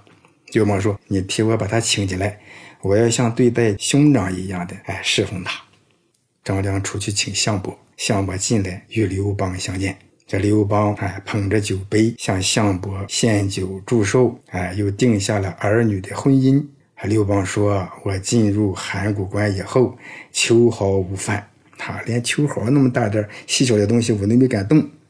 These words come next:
啊，登记了官民的户口，查封了各类仓库，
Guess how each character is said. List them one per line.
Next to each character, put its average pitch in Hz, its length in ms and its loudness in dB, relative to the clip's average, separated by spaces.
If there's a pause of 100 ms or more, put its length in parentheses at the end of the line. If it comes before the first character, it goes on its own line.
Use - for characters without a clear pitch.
(200)
啊， - 280 -14
登 120 240 6
记 117 140 4
了 104 120 4
官 117 280 2
民 113 180 4
的 123 120 4
户 139 280 2
口， 98 480 -2 (460)
查 110 280 0
封 117 200 0
了 104 140 2
各 113 180 0
类 110 160 4
仓 127 360 0
库， 131 300 0